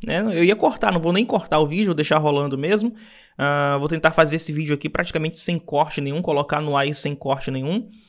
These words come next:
Ah, eu sou assinante Corel, tá? Eu não compro o Corel, justamente porque como eu trabalho aí com os cursos, eu sempre, ah, sempre opto por trabalhar com um software mais atualizado, né?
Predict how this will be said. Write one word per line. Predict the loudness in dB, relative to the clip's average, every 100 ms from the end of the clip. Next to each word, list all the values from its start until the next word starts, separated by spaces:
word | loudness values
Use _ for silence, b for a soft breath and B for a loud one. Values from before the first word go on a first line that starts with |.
| B B B B 2
Ah, | 4 4 4
eu | 4
sou | 4
assinante | 2 2 4 4 2
Corel, | -6 0 4 6 4 2
tá? | 0
Eu | 2
não | 0 -2
compro | -2 0 0 0 -2 -4 -8
o | -10
Corel, | -2 2 2 2 -2 _ _ _ _ _ -16 -4
justamente | 0 0 0 2 0 0
porque | -2 -2
como | 2 2
eu | 2
trabalho | 2 2 2 0
aí | 0
com | -2
os | -2 -4
cursos, | 0 0 0 -2
eu | 0
sempre, | 0 -2 -2 -2 -2 -4 B B B -2
ah, | 2 4 4 4 2 0 0 0 -2 -6 -14 -16 -12
sempre | -4 2 2 4
opto | 4 4 2 -2
por | -4 -2
trabalhar | 0 2 0 -2
com | -2 0
um |
software | 0 0 0 -2 -2 0
mais | 0 0 0
atualizado, | 0 0 0 0 4 4 4 -2 -12 -16
né? | -6 -2 -2 -2